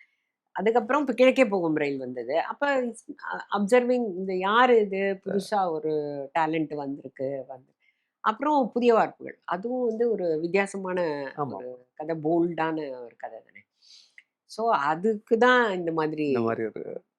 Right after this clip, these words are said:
Speaker 1: அ, "நீ வயதில் சிறியவனா இருந்தா நான் கால்ல விழுந்துருவேனா" அப்படின்னு எழுதிட்டார்.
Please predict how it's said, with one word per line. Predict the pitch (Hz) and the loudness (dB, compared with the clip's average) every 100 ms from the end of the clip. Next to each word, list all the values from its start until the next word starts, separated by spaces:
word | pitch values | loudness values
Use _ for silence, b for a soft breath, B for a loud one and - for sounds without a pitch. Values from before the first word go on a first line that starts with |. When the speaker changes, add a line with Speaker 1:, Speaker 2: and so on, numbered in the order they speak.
| _ _ | _ _
Speaker 1:
அ, | 147 143 135 131 131 | -2 0 0 0 -2
"நீ | 127 135 135 | -2 -4 -2
வயதில் | 151 170 208 226 208 | 2 4 6 4 4
சிறியவனா | 220 214 202 202 | 2 4 4 4
இருந்தா | 185 175 190 233 311 233 | 0 0 0 2 2 2
நான் | 185 170 | 2 4
கால்ல | 180 170 170 156 | 6 6 4 0
விழுந்துருவேனா" | 139 131 123 117 - _ _ b b b b | -2 -2 -4 -6 -10 _ _ b b b b
அப்படின்னு | 160 202 226 | 2 6 8
எழுதிட்டார். | 208 196 185 147 | 8 6 2 -2